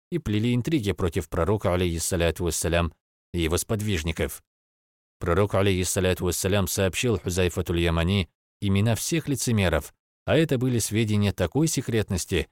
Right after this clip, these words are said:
что об этом никто из подвижников не знал, поручив ему тщательнейшим образом следить за всеми их передвижениями и деятельностью с целью обезопасить ислам и мусульман. С тех пор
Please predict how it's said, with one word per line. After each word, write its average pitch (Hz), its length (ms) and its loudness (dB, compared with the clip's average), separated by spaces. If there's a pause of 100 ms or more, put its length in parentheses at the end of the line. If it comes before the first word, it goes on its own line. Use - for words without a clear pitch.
(280)
что 82 200 -2
об 82 120 2
этом 104 240 0
никто 135 260 0
из 104 140 0
подвижников 90 640 0
не 127 100 0
знал, 101 360 0 (340)
поручив 90 460 0
ему 95 180 2
тщательнейшим 123 800 0
образом 87 460 0 (120)
следить 95 380 -2
за 92 160 2
всеми 92 380 0
их 82 100 -4
передвижениями 85 880 0 (100)
и 139 80 -4
деятельностью 87 800 -2 (140)
с - 120 -10
целью 110 380 0
обезопасить 90 800 -2
ислам 117 400 0 (300)
и 147 60 0
мусульман. 80 580 0 (420)
С - 100 -12
тех - 220 -2
пор 165 300 2